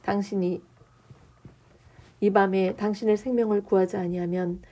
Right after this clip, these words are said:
내일에는 죽임을 당하리라." 하고, 미갈이 다윗을 창에서 달아내림에 그가 피하여 도망하니라. 미갈이 우상을 가져다가 침상에 누이고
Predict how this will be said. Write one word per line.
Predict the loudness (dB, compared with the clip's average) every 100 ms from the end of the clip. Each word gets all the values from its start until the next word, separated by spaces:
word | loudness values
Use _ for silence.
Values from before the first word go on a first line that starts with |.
| -20 6
내일에는 | 10 10 8 2 2 0 -2
죽임을 | 0 2 2 0
당하리라." | -4 -4 -4 -6
하고, | -8 -6 -6 -6 -8 _ _ _ -4
미갈이 | 2 2 4 6 4 0 _ _
다윗을 | 4 8 8 6 -2
창에서 | 0 -2 0 -2
달아내림에 | -2 -4 -4 -4 -4 -4 -4 -4 -8 _ _ -14
그가 | -6 -2 -2
피하여 | 0 -2 0 -2
도망하니라. | -4 -6 -6 -6 -6 -6 -8 -12 _ _ _ _ _
미갈이 | 2 4 6 6
우상을 | 4 2 -2 -2
가져다가 | -2 -2 -2 -4 -2 -2 -2 -6
침상에 | -6 -4 -4 -4 -4
누이고 | 0 0 0 0 -2 -2